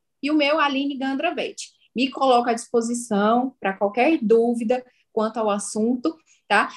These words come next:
A loja e a clínica ficam em Paraíso do Tocantins, né? E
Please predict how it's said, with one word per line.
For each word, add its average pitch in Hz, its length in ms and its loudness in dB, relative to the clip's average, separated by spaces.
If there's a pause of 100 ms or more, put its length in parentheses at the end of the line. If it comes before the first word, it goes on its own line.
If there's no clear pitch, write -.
(120)
A 233 140 6
loja 220 520 2
e 214 120 -4
a 208 100 -2
clínica 202 800 -8
ficam 220 260 0
em 208 80 2
Paraíso 202 500 0
do 240 120 2
Tocantins, 262 840 0 (420)
né? 202 300 2 (500)
E 311 320 0